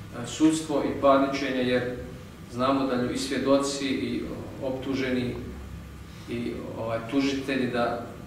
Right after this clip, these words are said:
zbog svoj-, svoga, jel, jezika i svojim jezikom mogu prikazati neistinu, istinu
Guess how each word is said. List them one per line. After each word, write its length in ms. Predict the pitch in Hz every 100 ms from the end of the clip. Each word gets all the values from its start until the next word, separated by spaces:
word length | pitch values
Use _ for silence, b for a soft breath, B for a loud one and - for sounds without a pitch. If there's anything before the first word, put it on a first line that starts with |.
| -
zbog 120 | 120 120
svoj-, 360 | - 139 139 135
svoga, 460 | 139 156 123 123 - 123
jel, 120 | 120 117
jezika 640 | 143 147 147 143 127 -
i 40 | -
svojim 220 | 143 135 127
jezikom 380 | 143 143 135
mogu 240 | 123 135 131 131
prikazati 720 | 123 - 127 135 135 123 - - - - -
neistinu, 520 | 135 139 139 127 123
istinu 340 | 175 - 123